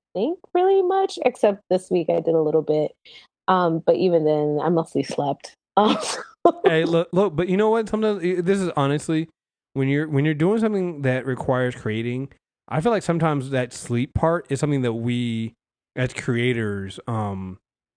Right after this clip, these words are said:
Speaker 2: sometimes forget to do, and it's actually just as important because it's the one thing you feel you'll get burned out. Um, you'll be hard to come up, come up with something creative to do if you don't get that sleep. So sometimes just going, "Fuck it, you know what? I know I got a ton of stuff to do, but I'm gonna take this two hours and three hours and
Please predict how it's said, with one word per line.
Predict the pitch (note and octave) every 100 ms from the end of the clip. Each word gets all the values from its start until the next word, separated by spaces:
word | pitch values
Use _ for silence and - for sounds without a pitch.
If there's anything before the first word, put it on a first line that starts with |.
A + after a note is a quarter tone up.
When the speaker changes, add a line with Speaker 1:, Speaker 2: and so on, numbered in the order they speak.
| _ _ - -
Speaker 2:
sometimes | E3+ E3
forget | C3+ D3 B2+
to |
do, | A2 B2+ C3+ D3
and | C#3
it's | C3+
actually | C3+ D3 B2
just | B2+ B2
as | G#2+
important | G#2 - E3 A2
because | G#2+ - A#2+ A2+ - _ _ _ -
it's | E3+
the | G#3
one | F3+ F3+
thing | F3 D3+
you | C#3+
feel | F3+ D#3+ D#3
you'll | C#3 C3
get | B2 G#2
burned | A#2 A2+ A#2
out. | C#3+ G#3 A#3+ - _ _ _ B2+
Um, | B2 A#2+ A#2 A#2+
you'll | C#3 C3
be | B2
hard | A2 C3 B2+
to | B2
come | C#3 C3
up, | C3 -
come | - B2+
up |
with | A#2+ -
something | C3+ A#2
creative | - A#2 B2
to | A#2+
do | G#2+ C#3 D#3
if | B2 -
you | A#2+
don't | A2+ A2+ C#3
get | D3
that | E3 E3+
sleep. | - F#3+ A3+ - _ _ _
So | -
sometimes | E3 D#4+ E4 A3+
just | G#3 -
going, | F3 E3+ D#3+ D#3+
"Fuck | B3+ -
it, | C3
you | D#3
know | E3+
what? | F3
I |
know | F3+
I |
got | G3+
a | F3+
ton | F3+
of | D#3+
stuff | E3
to | D3
do, | E3
but | E3 D3+
I'm | B3
gonna | E4+
take | - G3+
this | F3+ E3
two | - D#3
hours | D#3+ E3+ F3+ E3
and | C3+ B2
three | D#3+ E3+
hours | E3+ F3+ F3+
and | C3+